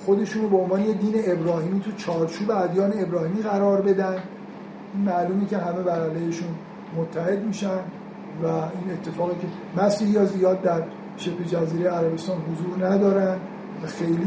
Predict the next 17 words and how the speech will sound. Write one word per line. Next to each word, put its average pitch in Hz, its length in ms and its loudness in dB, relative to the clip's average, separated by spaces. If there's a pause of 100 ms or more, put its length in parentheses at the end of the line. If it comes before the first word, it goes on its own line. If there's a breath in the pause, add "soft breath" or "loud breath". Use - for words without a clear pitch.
درگیر 180 440 4
نشدن، 202 440 2
ولی 196 180 4
یهودی‌ها 175 640 4
و 185 60 6 (760)
مشرکین 185 600 -4 (340)
با 160 200 0 (120)
پیامبر 160 560 -2
درگیر 160 400 0
شدن 175 440 -2 (420)
و 160 40 -2
حالا 160 380 0
این 196 240 2 (1120)
کلیاتی 180 500 6
که 190 120 0
من 165 200 0
گفتم 190 480 4